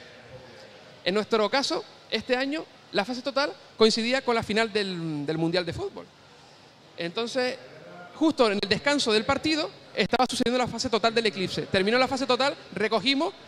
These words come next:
y nos fuimos a una central que había de comunicaciones, una pequeña tele, para ver el partido. Y nos dio tiempo de ver la segunda parte, la mitad y la prórroga.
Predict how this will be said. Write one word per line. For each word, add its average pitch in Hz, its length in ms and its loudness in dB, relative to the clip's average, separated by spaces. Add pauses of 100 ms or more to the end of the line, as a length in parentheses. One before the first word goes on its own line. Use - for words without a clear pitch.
(180)
y 202 80 0
nos 214 100 2
fuimos 247 200 2
a - 20 4
una 262 120 2
central 254 300 0
que 254 60 -6
había 247 140 2
de 240 60 0
comunicaciones, 226 600 0
una 254 140 -6
pequeña 247 280 -6
tele, 269 280 0
para 190 180 2
ver 214 160 2 (380)
el 185 120 -6
partido. 180 400 0
Y - 60 -4
nos 185 80 0
dio 220 100 8
tiempo 254 220 2
de 247 60 4
ver 247 100 2
la 240 120 -2
segunda 240 520 -4
parte, 262 360 -4
la 214 100 -2
mitad 240 280 -4
y 226 120 -6
la 208 100 2
prórroga. 165 320 0